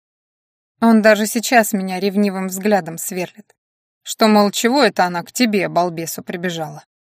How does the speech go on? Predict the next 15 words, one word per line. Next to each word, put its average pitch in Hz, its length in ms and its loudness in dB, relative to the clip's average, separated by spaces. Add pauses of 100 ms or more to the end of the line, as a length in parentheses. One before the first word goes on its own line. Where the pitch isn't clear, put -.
(300)
Его 233 280 2
отношение 226 680 4
удивительно, 202 720 -4
потому 208 380 0
что - 180 -6
фактически - 720 -6
Лиза 208 320 -2
ему 214 240 0
не 220 160 0
дочь. - 440 -10 (460)
Они 233 300 4
взяли 254 320 2
ее 226 240 0
в 208 80 -6
детдоме, 196 640 0